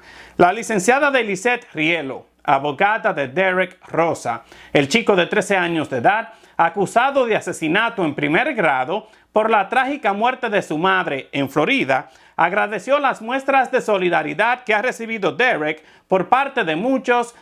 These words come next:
que acuden a la corte. Llegan de diferentes partes del país y también usuarios de las redes sociales que siguen en el caso, muchos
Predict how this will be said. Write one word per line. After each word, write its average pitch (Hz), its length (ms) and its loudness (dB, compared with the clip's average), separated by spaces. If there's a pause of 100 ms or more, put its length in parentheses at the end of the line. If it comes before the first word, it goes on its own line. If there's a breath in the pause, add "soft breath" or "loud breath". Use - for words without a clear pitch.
(100)
que 196 100 2
acuden 269 460 0
a 233 80 2
la 151 200 0
corte. 160 580 -2 (340 soft breath)
Llegan 240 320 2
de 254 60 0
diferentes 214 500 0
partes 233 400 -2
del 196 160 -2
país 147 540 -2 (240 soft breath)
y 156 100 2
también 175 440 0
usuarios 226 680 0
de 165 80 0
las 156 220 -2
redes 240 280 0
sociales 175 720 -2 (220 soft breath)
que 185 160 0
siguen 277 260 0
en 190 100 0
el 135 140 -4
caso, 165 560 -2 (280 soft breath)
muchos 170 600 0